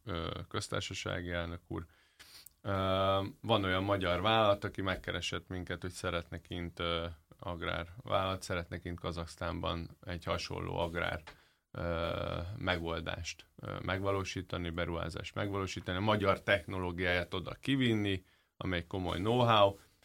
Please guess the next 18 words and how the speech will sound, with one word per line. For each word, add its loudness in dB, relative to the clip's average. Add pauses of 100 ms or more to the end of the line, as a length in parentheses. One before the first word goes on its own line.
(100)
és -4
azon 2
a 2
feltörekvő, 4
elképesztő 0
növekedésben -2
lévő -4
piacon -2 (380)
pozíciót 0
fogni. -6 (640)
Ö, 10 (480)
nyilván 8
elsőre, 8
hát 6 (220)
Kazaksztán 0
messze 0
van, 4 (580)
ö, -6